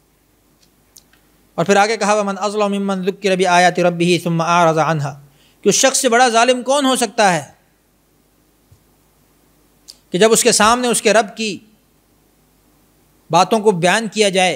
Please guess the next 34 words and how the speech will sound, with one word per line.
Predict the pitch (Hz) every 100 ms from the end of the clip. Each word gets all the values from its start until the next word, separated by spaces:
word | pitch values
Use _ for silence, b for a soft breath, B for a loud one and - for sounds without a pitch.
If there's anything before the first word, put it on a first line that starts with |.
| - _ -
उसके | - 202
रब | 208 208
का | 202
जिक्र | 185 254 226
किया | 220 208
जाए, | 190 180 147 - _ _ _ _ _ _ _ _ _ _ _ _
तो | 175
वो | 190
उससे | - 233
एराज | 190 170 196 240
करे, | - 190 156 104 _ _ -
उससे | - 214
दूर | 170 269
हो | 240 226
जाए। | 196 147 - _ _ _ _ _ _ _ _ _ _ _ _ _ _ _ _ _ _ _ -
तो |
इस | 175
शख्स | - 226 -
को | 220
बहुत | 175 180 233
बड़ा | 208 202
जालिम | 165 196 214
करार | 208 185 175
दिया | 160 160
गया। | 143 123 - _ _ _ _ _ _ - _ _ - - _ _ _ _ _ _ _ _
और | 165
इसी | 175 233
तरह | 240 240
फिर | 233 226
आगे | 214
अल्लाह | 226 226
रब्बुल | 220 214 208
इज़्ज़त | 202 202
ने | 233